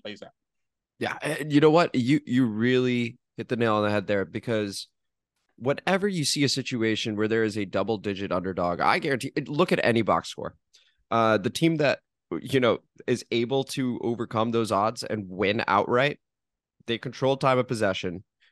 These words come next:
Speaker 2: and they won the turnover battle. They won both.
Speaker 1: Yeah.
Speaker 2: I, I mean, you're gonna find very few instances where they did not win both, um, and certainly turnovers. And so,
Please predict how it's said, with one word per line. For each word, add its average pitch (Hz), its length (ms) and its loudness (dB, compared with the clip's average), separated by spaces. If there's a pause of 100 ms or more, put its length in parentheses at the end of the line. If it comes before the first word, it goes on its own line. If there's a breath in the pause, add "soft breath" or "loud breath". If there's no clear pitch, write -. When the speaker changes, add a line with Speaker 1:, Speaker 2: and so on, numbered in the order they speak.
(140)
Speaker 2:
and 113 140 2
they 110 60 6
won 104 220 4
the 101 60 2
turnover 90 400 -2
battle. 78 380 -6 (180)
They 110 120 4
won 117 200 4
both. - 380 0 (540 soft breath)
Speaker 1:
Yeah. 107 180 2
Speaker 2:
I, - 160 4
I - 40 2
mean, 123 160 4
you're 123 120 4
gonna 135 160 4
find 107 280 2
very 117 380 2
few 110 240 -4
instances 98 720 -6
where 101 120 0
they 95 160 0
did 92 180 -6
not 92 240 2
win 90 300 -2 (100)
both, - 380 -2 (280)
um, 95 280 2
and 98 100 -2
certainly 120 440 2
turnovers. 82 540 0
And 120 180 2
so, 139 280 2